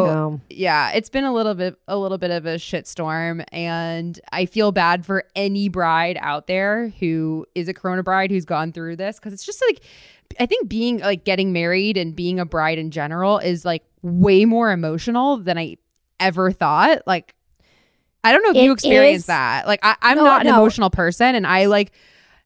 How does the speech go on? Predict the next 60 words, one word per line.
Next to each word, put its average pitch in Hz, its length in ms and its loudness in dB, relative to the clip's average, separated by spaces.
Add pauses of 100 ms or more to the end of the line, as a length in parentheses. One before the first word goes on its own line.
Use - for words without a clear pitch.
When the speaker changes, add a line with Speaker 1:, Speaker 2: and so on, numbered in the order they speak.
(240)
Speaker 2:
I'm 208 360 6
just, 202 260 0
like, 190 220 0
a-, - 320 -6
about 226 260 4
every 233 320 2
decision 196 440 -2
that 156 120 -8
comes 185 220 -8
up, 175 100 -8
I'm 165 100 -14
like, - 220 -18
"Oh, 311 220 0
well, 254 160 -4
this 247 160 -2
is 254 140 -6
the 330 100 -2
one 226 260 -6
time - 280 -8
I'm 226 100 -10
gonna - 180 -8
face - 320 -12
this," - 400 -8
you 196 100 -2
know? 175 140 0
Like, 196 140 -2
it's 190 120 -2
just, 233 160 -6
like, 277 140 -2
a 269 60 2
big, 185 340 -2
it's 185 140 -8
a 190 40 4
bigger 233 380 2
deal 175 380 2
than 151 160 -2
I 147 340 -4
think 165 240 -4
I 156 140 -2
knew 156 260 -4
I - 100 -4
was 165 120 -6
getting - 220 -10
into. - 440 -10 (380)
Speaker 1:
Yeah, 226 320 2
it's 302 180 0
a, 294 120 2
b-, 262 260 2
being 277 400 2
a 381 60 0
bride 226 320 4
is 214 120 0
very 185 220 2
emotional 180 400 0
in 196 120 -4
general, 180 340 2
but 190 140 0
I 202 120 4
can't 254 300 -4
even, 196 260 -2